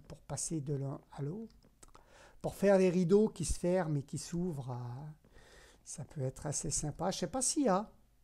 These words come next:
dans Animal Crossing. Faudra que je regarde. Les amis. Dites-moi aussi, tenez, si vous jouez à Animal Crossing,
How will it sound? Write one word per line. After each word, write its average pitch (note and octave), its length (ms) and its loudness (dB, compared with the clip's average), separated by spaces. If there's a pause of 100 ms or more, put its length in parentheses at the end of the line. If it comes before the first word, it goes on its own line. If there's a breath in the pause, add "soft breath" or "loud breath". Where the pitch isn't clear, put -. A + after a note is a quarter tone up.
(240)
dans D#3 160 -2
Animal D#3 380 2
Crossing. D3+ 520 -4 (200)
Faudra D#3 220 -6
que E3 120 -10
je D#3+ 100 -8
regarde. D#3+ 480 -6 (2000 soft breath)
Les D#3 240 -4
amis. C#3+ 280 -2 (1120 soft breath)
Dites-moi C#4 760 10
aussi, B3+ 480 6
tenez, G#3+ 360 4
si - 200 0
vous G3 160 -2
jouez G#3 340 4
à G3 140 8
Animal F#3+ 440 2
Crossing, F#3+ 800 0